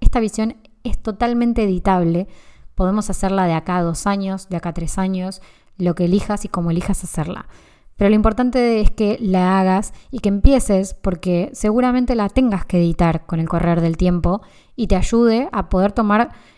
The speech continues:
esa, esos objetivos y esos proyectos realmente que querés hacer y que están alineados con esa visión.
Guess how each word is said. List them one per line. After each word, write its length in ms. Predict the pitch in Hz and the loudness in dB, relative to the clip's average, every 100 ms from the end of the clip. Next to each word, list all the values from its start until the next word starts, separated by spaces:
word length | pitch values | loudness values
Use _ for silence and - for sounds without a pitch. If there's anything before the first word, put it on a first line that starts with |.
| - | -4
esa, 580 | 208 220 208 208 214 - | -2 2 2 2 0 -4
esos 420 | 233 - 226 - - | -6 -2 -4 -4 -4
objetivos 680 | 208 208 190 240 233 208 | -2 -2 0 2 2 2
y 40 | 208 | -2
esos 160 | 214 | 0
proyectos 600 | - 202 - 208 220 226 - - - | 0 0 -2 -4 -2 -2 -4 -18 -10
realmente 580 | 202 202 196 202 196 214 | 0 2 2 0 -2 -4
que 160 | 208 175 | -4 -4
querés 380 | 175 175 180 | 2 2 2
hacer 260 | 196 - 202 | -2 0 0
y 60 | 202 | 2
que 100 | 196 | 2
están 280 | - 214 | 2 2
alineados 520 | 226 196 185 185 185 180 | 0 -2 0 0 -2 -4
con 160 | 175 | -6
esa 200 | 165 165 | -6 -6
visión. 400 | 156 - 285 247 | -8 -8 -14 -16